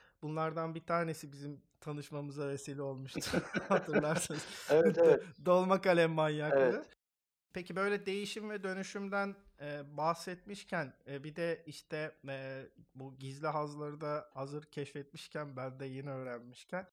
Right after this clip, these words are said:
Speaker 1: onlarla bağlantılı bir şey sorayım. Bu hayatınız boyunca yaşadığınız en heyecan verici tecrübe neydi?
Speaker 2: Bu zor, zor bir soru. Yani hayatımın en heyecan verici dönemi Rusya'ydı.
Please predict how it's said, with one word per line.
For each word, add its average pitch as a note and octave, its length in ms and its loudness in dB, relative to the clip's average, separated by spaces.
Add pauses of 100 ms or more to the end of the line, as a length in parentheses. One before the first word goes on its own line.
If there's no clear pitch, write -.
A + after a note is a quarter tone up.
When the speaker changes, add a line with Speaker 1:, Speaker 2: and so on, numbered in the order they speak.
(200)
Speaker 1:
onlarla F#3 500 0
bağlantılı F3+ 640 0
bir F#3 60 -10
şey F#3+ 200 -6
sorayım. C#3 540 -8
Bu C#3+ 320 -8
hayatınız F3 680 -2
boyunca F#3 460 -10
yaşadığınız F3 640 -10 (260)
en G3 340 -6 (140)
heyecan F3 640 -6
verici E3 360 -8
tecrübe E3+ 520 -8
neydi? F#3+ 460 -8 (380)
Speaker 2:
Bu G2+ 260 -4
zor, A#2+ 520 2
zor B2 320 2
bir A2 60 -6
soru. G2+ 220 -2
Yani B2 320 4 (280)
hayatımın D#3 680 4
en G3+ 380 4
heyecan E3+ 540 4
verici D3 300 0
dönemi E3 340 4
Rusya'ydı. G2+ 640 2